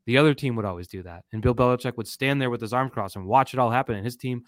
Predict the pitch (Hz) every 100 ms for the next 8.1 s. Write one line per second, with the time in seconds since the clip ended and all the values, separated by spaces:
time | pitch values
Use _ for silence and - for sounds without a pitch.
0 | _ _ - 104 123 131 120 107 120 117
1 | 113 107 117 120 131 - _ _ - 113
2 | - 135 131 - - _ _ _ 135 143
3 | 120 110 131 135 117 - 151 160 156 123
4 | 143 135 139 135 139 139 127 101 - 117
5 | 117 104 - _ _ _ 120 123 120 113
6 | - 110 113 135 147 151 123 110 101 _
7 | 151 156 147 131 120 - _ _ _ 120
8 | -